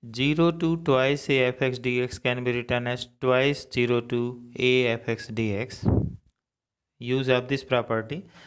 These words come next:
we can write this step by two upon two to the power two m minus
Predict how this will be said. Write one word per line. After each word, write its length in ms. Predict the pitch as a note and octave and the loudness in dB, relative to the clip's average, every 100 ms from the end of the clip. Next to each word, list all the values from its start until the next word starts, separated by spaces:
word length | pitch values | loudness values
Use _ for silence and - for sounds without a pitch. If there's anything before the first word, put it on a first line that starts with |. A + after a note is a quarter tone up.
| _ - | _ -10
we 140 | B2 B2+ | -8 -8
can 180 | C3+ C3 | -10 -6
write 260 | B2+ B2+ | -6 -4
this 180 | C3 C3 C3 | -6 -6 -10
step 300 | - C3 B2 A#2+ | -6 -4 -2 -2
by 180 | A2+ A#2 - | -4 -4 -8
two 220 | C3+ C3+ | -6 -2
upon 420 | B2 B2+ A#2 A#2 | -2 -2 -2 -2
two 140 | A#2 B2 | -4 -4
to 140 | B2 | -4
the 140 | B2 A#2+ | -4 -4
power 200 | A#2+ A#2 | -2 -2
two 260 | B2 B2 | -2 -2
m 160 | A#2+ A#2 | -2 -2
minus 340 | A2+ A2+ A2+ | -4 -4 -6